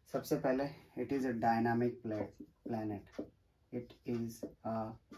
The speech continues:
dynamic planet। Dynamic का अगर हिंदी word सुने तो हम इसे बोल सकते हैं गतिशील, गतिशील।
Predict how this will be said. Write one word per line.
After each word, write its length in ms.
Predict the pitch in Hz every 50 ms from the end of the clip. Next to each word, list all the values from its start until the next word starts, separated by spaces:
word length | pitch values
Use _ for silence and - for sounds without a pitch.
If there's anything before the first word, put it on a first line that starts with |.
| - _ _ _ _ _ _ _ _ _ _ _ _ _ _ _ _ _ - - - _ _ _ _ _ _ _ _ _ _ _ _ _ _ _ _ - - - - _ _ _ _ _ _ _ _ - _ _ _ _ _ _ _ -
dynamic 800 | 117 117 120 117 117 113 113 117 113 110 113 120 120 - - - _ - - -
planet। 500 | - 110 104 101 98 98 95 95 - - - - - _ _ _ - _ _ _ - - - _ _ _ _ _ _ _ _ - - - - _ _ _ _ _ - - - _ - - - - _ _ _ _ _ _ - - - - - _ - -
Dynamic 640 | 123 127 127 127 131 135 139 143 151 151 - - - - - - - - - -
का 120 | 139 135
अगर 200 | 131 123 135 127
हिंदी 360 | 120 120 120 120 120 123 143 143
word 220 | 131 131 131 127 123
सुने 280 | - 127 123 123 127 131 131 127 123 - -
तो 60 | 120
हम 180 | 113 113 120 120
इसे 180 | 117 - 135
बोल 220 | 127 113 113 117 110
सकते 280 | - 123 110 - -
हैं 140 | 127 117 110
गतिशील, 760 | 113 117 107 - 120 120 117 - - - 110 107 101 - - - - - _ _ _ _ _ _ _ _ _ - - - _ _ _ _ _ _ _ _ _ _ _ _ _ _ _
गतिशील। 720 | - 117 113 110 - 113 113 110 - - 113 107 107 104